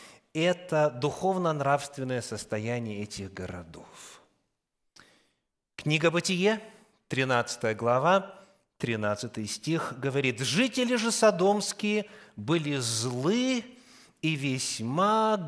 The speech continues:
грешны пред Господом». Были злы и весьма грешны пред Господом. Пред Господом можно понять как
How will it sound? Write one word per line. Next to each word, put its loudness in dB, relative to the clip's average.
грешны 0
пред -4
Господом». -8
Были 0
злы 2
и 2
весьма 2
грешны 0
пред -2
Господом. -6
Пред 4
Господом 6
можно 4
понять 2
как 2